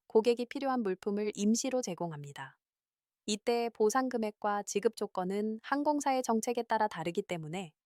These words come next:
이를 정확히 이해하는 것이 중요합니다. 수화물 분실 후 해결 과정은 시간이 걸릴 수 있지만 항공사의 지원을 받으며 상황을 추적하고 보상받을 수 있는 항목을 잘 준비하면 불편을 최소화할 수 있습니다.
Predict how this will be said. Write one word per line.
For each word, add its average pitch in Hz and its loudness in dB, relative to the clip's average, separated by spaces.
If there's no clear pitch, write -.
이를 208 4
정확히 190 -2
이해하는 208 0
것이 190 -4
중요합니다. 156 0
수화물 294 2
분실 240 0
후 240 -4
해결 269 -2
과정은 226 0
시간이 240 0
걸릴 180 -2
수 185 -8
있지만 160 -6
항공사의 262 2
지원을 214 2
받으며 196 -4
상황을 262 -2
추적하고 147 -6
보상받을 240 2
수 220 -8
있는 208 0
항목을 208 0
잘 180 -4
준비하면 170 -2
불편을 226 2
최소화할 269 0
수 - -8
있습니다. 139 -8